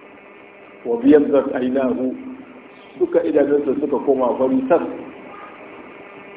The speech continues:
wato saboda damuwa da kuka. Shine wa bi-, "wa biyazzat aynahu min al-huzni." Idanunsa duka sai suka yi fari, suka koma fari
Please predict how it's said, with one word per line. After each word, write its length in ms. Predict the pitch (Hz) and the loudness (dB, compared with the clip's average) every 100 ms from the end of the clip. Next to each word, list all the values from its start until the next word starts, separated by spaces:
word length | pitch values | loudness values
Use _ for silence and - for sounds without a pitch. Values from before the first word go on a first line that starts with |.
| - - - - - | -18 -18 -18 -12 0
wato 380 | 123 120 123 117 131 | 2 2 0 0 2
saboda 600 | 135 135 127 113 110 - - - - 123 | 4 6 6 2 -2 -6 -10 -14 -6 -2
damuwa 400 | 120 120 139 131 131 | 0 2 4 4 2
da 60 | |
kuka. 400 | 107 123 - 113 - - - - - - - - - - - - - - - - - | 0 -2 0 0 -2 -10 -16 -18 -20 -18 -18 -18 -18 -18 -18 -18 -18 -18 -18 -18 -8
Shine 220 | 139 131 123 | -2 4 6
wa 140 | 120 | 6
bi-, 260 | 123 135 - | 6 6 4
"wa 140 | 123 | 4
biyazzat 580 | 120 139 139 135 135 - | 6 6 6 2 -2 -4
aynahu 480 | 127 127 135 120 123 | -6 -4 -4 -2 -2
min 160 | 123 123 | -2 -4
al-huzni." 560 | 117 - 113 98 120 120 - - - - - - - - - - - - - - | -4 -6 -8 -8 -10 -10 -14 -16 -20 -20 -20 -20 -20 -20 -20 -20 -20 -20 -14 -4
Idanunsa 460 | 139 131 143 139 127 | -2 2 2 2 -2
duka 240 | 151 147 | -2 0
sai 140 | 127 127 | 0 -2
suka 200 | 139 123 | -2 -2
yi 460 | 120 123 123 123 - - - | 0 -2 -2 -6 -8 -12 -4
fari, 220 | 143 143 139 | 0 0 0
suka 140 | 143 | -2
koma 320 | 143 131 123 110 | -2 0 2 4
fari 220 | 143 | 4